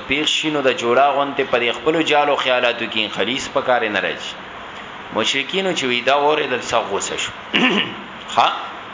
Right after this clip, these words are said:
دا وګوره، مونږ ته مچان او جولاګان وای.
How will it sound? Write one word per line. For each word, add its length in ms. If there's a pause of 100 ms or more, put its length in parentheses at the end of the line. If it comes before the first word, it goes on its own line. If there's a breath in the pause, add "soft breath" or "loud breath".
(1000 loud breath)
دا 100
وګوره، 280
مونږ 220
ته 80
مچان 420
او 100
جولاګان 560
وای. 140